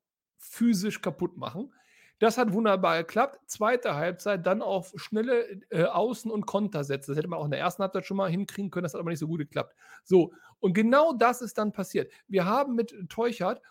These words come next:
und wir haben mit, ähm, Bayer, später mit Meiner sowieso, haben wir,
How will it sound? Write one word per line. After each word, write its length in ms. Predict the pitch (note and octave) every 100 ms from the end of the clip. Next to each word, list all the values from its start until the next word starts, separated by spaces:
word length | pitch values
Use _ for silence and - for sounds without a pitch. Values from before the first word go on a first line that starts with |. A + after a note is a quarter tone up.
| _
und 180 | F#3 G3
wir 160 | A#3+
haben 380 | E3+ F#3 G3+ G#3
mit, 260 | F3+ E3+ -
ähm, 480 | - D#3 C#3+ C3 C#3
Bayer, 380 | D3 E3+ G#3+ C#4 _ _ _ _ _ - -
später 480 | - D#3+ E3+ G#3
mit 180 | G3 D3
Meiner 580 | D3 D3 F#3+ G#3 G#3 - -
sowieso, 600 | D3+ D#3+ D#3+ D3 G#3 C#4 - -
haben 400 | - F3 A#3 G#3+
wir, 380 | G#3 G#3 G#3+ G#3+